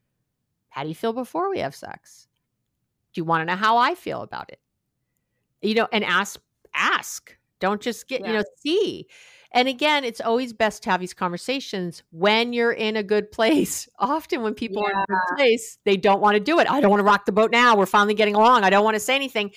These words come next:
Speaker 1: But remember, you have to connect to correct. So you can't, you don't do it when you're fighting. That's the worst time. And you say the worst things, you know.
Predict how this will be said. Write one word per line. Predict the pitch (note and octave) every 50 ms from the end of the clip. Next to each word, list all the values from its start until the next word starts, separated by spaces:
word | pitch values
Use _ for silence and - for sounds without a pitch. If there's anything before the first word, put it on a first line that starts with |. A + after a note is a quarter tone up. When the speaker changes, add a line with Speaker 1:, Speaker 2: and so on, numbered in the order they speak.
| - - - - - _ _ _
Speaker 1:
But | A#3 A#3 -
remember, | A3+ A#3 A#3 A#3+ C4+
you | C4+ B3+
have | A#3+ G#3+ -
to | -
connect | - - - G#3 G#3 G3 G3 - _
to | - G#3+
correct. | F#3 - A#3 A#3+ D4 - - - - _ _ _ _ - - - _
So | - -
you | C4+ B3 B3+ B3
can't, | - - - C4 D4+ D#4 E4+ E4+ D4+ B3+ - _
you | A3+ A#3+ A#3+
don't | B3 C#4 D#4 D4 A#3
do | C#4+ D#4 F4+
it | F#4+ D#4+
when | B3 A3+ G#3+
you're | G3+ G3
fighting. | - - A3+ C#4+ D4+ C4+ A#3+ A#3
That's | A3+ A3+ A3+ -
the | - A3
worst | A#3 B3+ D#4+ F4+ - -
time. | B3+ E3+ D#3 C#3+ C3+ C3+ -
And | - G#3 A3
you | A3 G#3+
say | - - C4 B3
the | C4 C4 C4
worst | B3 B3+ B3+ C4 - - -
things, | C4 D4+ F#4+ A#3+ E3+ D#3 D3+
you | G#3+ B3 C#4
know. | F3+ C#3 C3+ D3 F#3 B3+